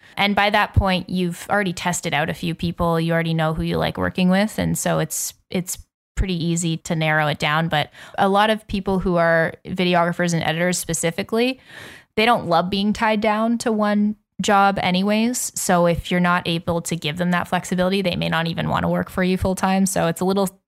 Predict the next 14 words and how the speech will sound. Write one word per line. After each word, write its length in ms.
bit 160
more 200
sustainable 580
for 160
both 240
parties. 380
And 140
some 200
editors 360
like 200
doing 320
one 160
kind 180
of 140